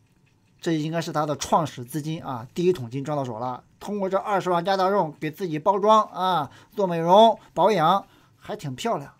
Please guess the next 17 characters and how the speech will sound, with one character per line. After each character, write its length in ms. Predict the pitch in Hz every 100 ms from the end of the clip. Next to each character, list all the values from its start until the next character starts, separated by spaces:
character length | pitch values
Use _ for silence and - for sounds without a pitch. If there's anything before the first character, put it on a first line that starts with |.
| _
你 140 | 160 147
从 180 | 170
这 80 | 254
个 100 | 208
审 300 | - - 208
美 120 | 233 262
角 160 | 143
度， 240 | 151 135 - - -
女 160 | 151
孩 200 | 143 165
子 80 | 208
确 160 | - 226
实 100 | 208
挺 200 | - 135
漂 180 | 123 170
亮 140 | 143
的。 140 | 139